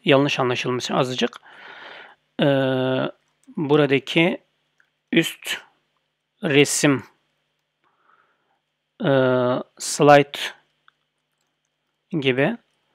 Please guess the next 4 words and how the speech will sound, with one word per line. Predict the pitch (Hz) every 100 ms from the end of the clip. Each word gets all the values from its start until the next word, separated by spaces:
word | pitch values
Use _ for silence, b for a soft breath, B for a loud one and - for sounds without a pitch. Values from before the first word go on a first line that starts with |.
| _ _ _ _ _ _ _ _ 480 453 _ _ _ _ _ _ _ _
sağa | - - 160 139 143 151
ve | 143 160 214 - _ _ _ _ _ _ _ _ _ _
sola | - - 139 147 220 - _ _ _ _ _ _ _ _ _ _
kaydırılabilecek | - 151 139 - 254 185 147 131 139 139 185 - _ _ _ _ _ _ _ _ _ _ _ _ _ 180 151 135 139 127 120 156 214 -